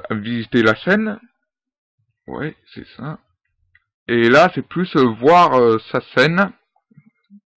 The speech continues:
Pour, en fait, euh, dire que, voilà, le message ici va apparaître sur, euh, la vidéo.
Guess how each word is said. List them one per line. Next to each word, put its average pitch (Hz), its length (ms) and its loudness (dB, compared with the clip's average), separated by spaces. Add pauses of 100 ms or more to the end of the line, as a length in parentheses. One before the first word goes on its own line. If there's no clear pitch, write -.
(2500)
Pour, 139 240 2
en 107 80 2
fait, 147 260 -2
euh, 98 600 2
dire 127 400 -2
que, 98 380 -2
voilà, 110 440 2 (280)
le 107 120 -2
message 120 480 0
ici 117 380 -2
va 101 200 4
apparaître 107 720 2
sur, 98 380 -8
euh, 92 180 -4 (260)
la 117 200 2
vidéo. 123 520 -2